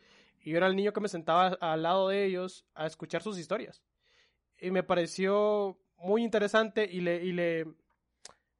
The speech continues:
le adjudico a esas, a esas noches en las que me quedaba sentado escuchando historias,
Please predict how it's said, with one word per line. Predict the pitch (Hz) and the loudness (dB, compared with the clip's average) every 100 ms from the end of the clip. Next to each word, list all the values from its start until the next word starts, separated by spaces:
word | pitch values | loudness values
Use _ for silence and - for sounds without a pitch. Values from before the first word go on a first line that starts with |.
| _ | _
le | 175 175 180 | -2 2 4
adjudico | 180 - 165 185 233 - 196 160 | 4 0 -6 -4 -2 0 0 0
a | 165 | 0
esas, | 196 208 208 - | 0 0 -4 -2
a | 190 | -2
esas | 190 202 | -2 -6
noches | 202 220 220 | -4 -2 -2
en | 202 | -4
las | 190 | -4
que | 175 | -4
me | 170 | -4
quedaba | 175 190 | -2 0
sentado | 196 180 196 | -2 -2 0
escuchando | 190 - 185 190 | 0 -2 -4 -4
historias, | - 208 196 190 - | -4 -2 0 -2 -6